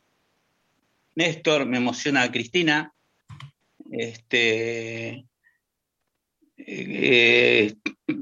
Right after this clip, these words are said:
con Néstor, eh, prácticamente el velorio de Néstor, eh, una visita en la cancha de Boca, y yo trabajé en Boca treinta años, en la cual me jubilé ahí también.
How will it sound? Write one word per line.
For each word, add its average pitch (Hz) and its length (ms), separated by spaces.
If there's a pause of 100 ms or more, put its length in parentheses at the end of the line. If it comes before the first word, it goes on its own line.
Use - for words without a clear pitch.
(260)
con 127 240
Néstor, 170 440
eh, 113 160
prácticamente 127 800
el 117 140
velorio 117 800
de 113 140
Néstor, 131 640
eh, 120 380 (280)
una 151 220
visita 143 440
en 135 80
la 131 100
cancha 139 300
de 139 100
Boca, 131 800 (200)
y 170 120
yo 156 420
trabajé 117 400
en 127 120
Boca 147 320
treinta 143 460
años, 127 380
en 135 80
la 110 140
cual 123 160
me 120 100
jubilé 123 400
ahí 139 180
también. 135 520